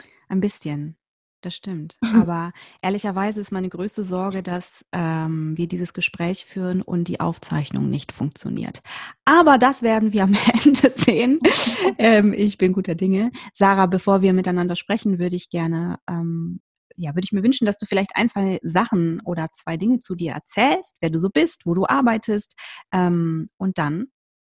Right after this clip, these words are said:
Speaker 1: fangen wir an, miteinander zu sprechen.
Speaker 2: Ja, okay, klar. Also, ich bin Sarah, ich bin vierunddreißig Jahre alt. Ich bin eigentlich, seitdem ich sechzehn bin, irgendwie im sozialen Sektor tätig. Ich hab angefangen über so Beschäftigungsangebote im Altenheim,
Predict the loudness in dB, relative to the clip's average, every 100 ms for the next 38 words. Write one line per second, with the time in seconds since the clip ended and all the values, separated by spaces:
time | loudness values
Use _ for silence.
0 | _ -2 -2 -2 -8 -8 -8 -10 -14 -16
1 | -8 -8 -8 _ _ _ _ _ _ _
2 | _ _ _ _ _ -12 -4 -2 -2 -4
3 | -6 -8 -6 -6 -8 -12 -20 -20 -20 _
4 | 0 0 0 -2 -6 -6 -4 -4 -2 -4
5 | -4 -4 -6 -8 -12 -8 -8 -8 -4 -4
6 | -4 -6 -10 -12 -10 -8 -8 -6 -4 -2
7 | -4 -8 -12 -6 -6 -8 -18 -8 -4 -2
8 | -4 -6 -6 -6 -4 -6 -4 -6 -6 -8
9 | -4 -2 -4 -6 -6 -6 -8 -12 -8 -4
10 | -4 -4 -2 -4 -6 _ _ _ -4 -2
11 | -2 -4 -4 -4 -6 -8 -6 -4 -4 -6
12 | -8 -8 -8 -4 -2 -2 -4 -6 -6 -10
13 | -12 -8 -8 -6 -6 -6 -6 -4 -4 -4
14 | -6 -4 -4 -6 -6 -4 -4 -4 -6 -4
15 | -4 -4 -4 -2 -4 -4 -6 -6 -4 -4
16 | -4 -4 -2 -4 -6